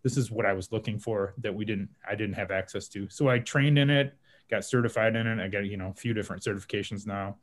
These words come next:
practicing it full time. So, and I still do a little bit of urgent care. I,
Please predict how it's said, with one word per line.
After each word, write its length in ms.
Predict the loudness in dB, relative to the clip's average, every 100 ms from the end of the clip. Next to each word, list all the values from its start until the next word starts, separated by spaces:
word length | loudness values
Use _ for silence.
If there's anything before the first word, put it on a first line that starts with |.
| -6
practicing 460 | 2 2 0 -6 -4
it 120 | -2
full 160 | -4 -2
time. 340 | 0 0 -4 _ _
So, 360 | -14 -6 -6 -6 _ _ _ _ _ _ _ _
and 120 | 6
I 80 | 8
still 220 | 10 10
do 120 | 12 12
a 40 |
little 160 | 10 10
bit 100 | 8
of 80 |
urgent 240 | 6 4 4
care. 180 | 6 6
I, 240 | 6 4